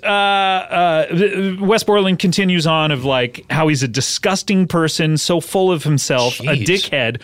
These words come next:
Speaker 1: just based on this encounter.
Speaker 2: Jeez.
Speaker 1: "Disgusting person, no thanks, peace. I don't want a shit talker. I don't wanna be a shit talker, but I have no problem talking shit about that guy. He's terrible."
Speaker 2: Oh, God.
Speaker 1: Based on this encounter. Okay, so Aaron Lewis from Stain, Stained Glass,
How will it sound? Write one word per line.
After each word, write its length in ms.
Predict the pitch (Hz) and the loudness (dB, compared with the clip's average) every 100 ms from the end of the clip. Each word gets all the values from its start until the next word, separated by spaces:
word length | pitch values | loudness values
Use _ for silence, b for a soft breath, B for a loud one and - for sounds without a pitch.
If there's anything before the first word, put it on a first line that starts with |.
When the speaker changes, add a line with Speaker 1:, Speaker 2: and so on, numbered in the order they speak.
| B | B
Speaker 1:
just 280 | - 330 311 | -2 0 0
based 280 | 302 269 - | -2 -2 0
on 140 | 277 | 0
this 180 | 240 240 | 0 0
encounter. 500 | 226 214 233 220 123 | 0 0 0 0 0
Speaker 2:
Jeez. 600 | 107 - 233 160 95 - - B B B B B B B - | -4 -6 -6 -4 -4 -8 -12 B B B B B B B -6
Speaker 1:
"Disgusting 500 | 151 - 214 - 208 | -4 0 0 2 0
person, 460 | 196 170 - 170 160 | 2 0 0 0 2
no 140 | 165 | 2
thanks, 300 | 165 160 156 | 2 -2 -4
peace. 360 | - 175 156 - | -2 0 0 -2
I 80 | 135 | -2
don't 100 | 156 | 0
want 160 | 165 139 | 0 -2
a 20 | |
shit 280 | - 180 - | -2 -4 -2
talker. 440 | 156 139 - - | -2 -2 -4 -4
I 100 | 151 | -2
don't 100 | 196 | 0
wanna 200 | 202 190 | 0 0
be 140 | 151 160 | 0 0
a 40 | |
shit 180 | - 185 | 0 -2
talker, 280 | 175 147 147 | -2 -2 0
but 100 | 131 | -2
I 60 | |
have 100 | 127 | 0
no 140 | 135 151 | 0 0
problem 320 | 160 135 131 | 0 0 -2
talking 260 | 143 123 123 | -2 -4 -4
shit 240 | - 135 | -2 -2
about 220 | 127 113 | -2 -2
that 180 | 139 123 | -4 -4
guy. 280 | 123 113 110 | -4 -4 -6
He's 280 | - 131 - | -4 -4 -2
terrible." 480 | 117 98 80 - - _ - | -4 -4 -6 -12 -16 _ -6
Speaker 2:
Oh, 180 | 247 | -4
God. 240 | - 107 139 | -4 -4 0
Speaker 1:
Based 260 | 175 - | 0 0
on 140 | 165 156 | 0 2
this 180 | 151 147 | 0 -2
encounter. 460 | 127 131 92 - _ B B B B | -2 -4 -6 -12 _ B B B B
Okay, 240 | 147 160 143 | -2 0 0
so 300 | - 165 160 | 0 0 2
Aaron 260 | 185 220 | 2 2
Lewis 280 | 202 196 147 | 4 2 0
from 180 | - 139 | 0 -2
Stain, 460 | - 185 131 117 | 0 -2 -2 -2
Stained 260 | 143 139 135 | -4 -4 -2
Glass, 480 | 147 123 101 117 | 0 -2 -4 -8